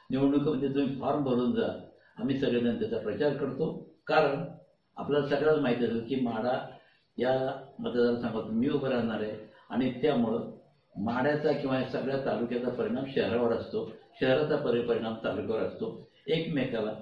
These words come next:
मलाही ते पूरक होईल आणि आंबेडकर साहेबांना ते पूरक होईल.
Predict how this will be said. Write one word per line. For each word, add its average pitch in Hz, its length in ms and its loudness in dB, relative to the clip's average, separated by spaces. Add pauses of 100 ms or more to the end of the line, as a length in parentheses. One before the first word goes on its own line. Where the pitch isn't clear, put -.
(200)
मलाही 151 360 4
ते 147 60 2
पूरक 120 300 0
होईल 104 360 -4 (220)
आणि 127 200 -6 (480)
आंबेडकर 120 360 -6
साहेबांना 107 340 -10
ते - 140 -14
पूरक - 240 -14
होईल. - 180 -20